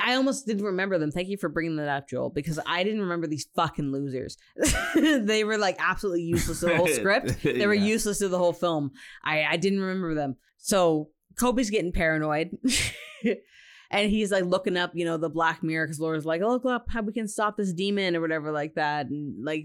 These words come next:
Speaker 1: looking up, like, you know, the Black
Speaker 2: Oh, yeah,
Speaker 1: Mirror.
Speaker 2: she's getting visions
Speaker 1: Right?
Speaker 2: of the Black Mirror in the
Speaker 1: Right?
Speaker 2: apartment and that stuff.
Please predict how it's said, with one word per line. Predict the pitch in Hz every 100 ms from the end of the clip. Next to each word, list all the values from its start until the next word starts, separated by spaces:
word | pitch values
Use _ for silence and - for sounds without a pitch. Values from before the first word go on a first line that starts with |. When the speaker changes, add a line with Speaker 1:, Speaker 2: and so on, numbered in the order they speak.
| 160
Speaker 1:
looking | 175 170
up, | 165
like, | 156 147
you | 156
know, | 143
the | 139
Black | 143 165 175 143
Speaker 2:
Oh, |
yeah, | 175 147
Speaker 1:
Mirror. | 165 160
Speaker 2:
she's | 165 131 120
getting | 143 135 120
visions | 117 120
Speaker 1:
Right? | 196 - 214
Speaker 2:
of | 226
the |
Black | 104 110 107 104
Mirror | - 104 104
in | 101
the |
Speaker 1:
Right? | 98 190 190 208
Speaker 2:
apartment | 214 208
and | 101 - - 92 95
that | 98
stuff. | - - 101